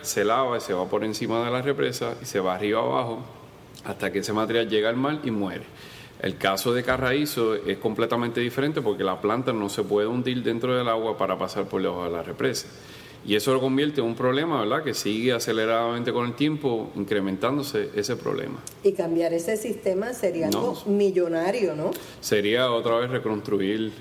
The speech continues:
Speaker 1: el embalse de, de Carraízo.
Speaker 2: Y, eh, Ay, en adición a lo que estás mencionando, se me ocurre pensar que si no se le buscan otros usos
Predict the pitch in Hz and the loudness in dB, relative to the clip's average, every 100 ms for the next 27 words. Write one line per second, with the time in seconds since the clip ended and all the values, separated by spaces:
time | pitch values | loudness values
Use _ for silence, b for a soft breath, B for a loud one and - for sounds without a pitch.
0 | - 101 98 90 98 101 - 95 87 87 | -4 0 0 2 2 2 0 0 0 -2
1 | 85 - 80 - 92 87 87 82 - - | -2 -6 -10 -4 -4 -2 -4 -6 -6 -10
2 | - - - - - - - B B B | -12 -18 -20 -20 -20 -20 -20 B B B
3 | B - - - 208 202 190 180 180 180 | B -20 -20 0 2 4 4 4 2 -2
4 | - - - 190 196 - B B B - | -10 -18 0 4 4 2 B B B -20
5 | - 202 208 208 208 202 190 196 - 220 | -4 2 2 2 2 4 2 0 -2 0
6 | 240 311 302 294 302 294 294 269 285 269 | 2 2 2 2 2 0 0 0 0 -2
7 | 294 233 226 233 269 262 220 196 220 180 | -2 -2 -2 -2 -2 0 0 0 0 -2
8 | 175 185 202 262 - 247 240 240 233 233 | -2 0 0 0 -2 -2 -2 -4 -2 -2
9 | 226 214 175 175 180 233 233 208 233 - | -2 -2 -2 -2 -2 -2 -2 -2 -6 -4
10 | 262 214 - 294 202 240 233 220 240 - | -2 -2 0 0 0 -2 -4 -6 -8 -6
11 | 160 156 - | -4 -6 -12